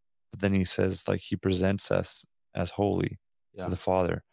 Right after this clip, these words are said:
Speaker 2: Yeah.
Speaker 1: So he presents us as holy, but then he's saying, "But be holy."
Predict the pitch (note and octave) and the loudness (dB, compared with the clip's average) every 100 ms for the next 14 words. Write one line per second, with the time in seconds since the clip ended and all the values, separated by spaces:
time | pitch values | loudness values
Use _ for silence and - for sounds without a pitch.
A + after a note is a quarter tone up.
0 | _ - F#2+ G#2 G2+ G#2 A2+ D3+ D3 B2 | _ -8 0 2 4 6 6 6 4 4
1 | G2+ F2 B2 B2 G2+ F#2 G2 G2 F#2+ G2 | 2 4 4 6 6 4 2 2 2 2
2 | F#2+ F2 F2+ E2 A2+ G#2 F2+ E2+ F2+ | 2 2 -2 0 2 4 2 2 0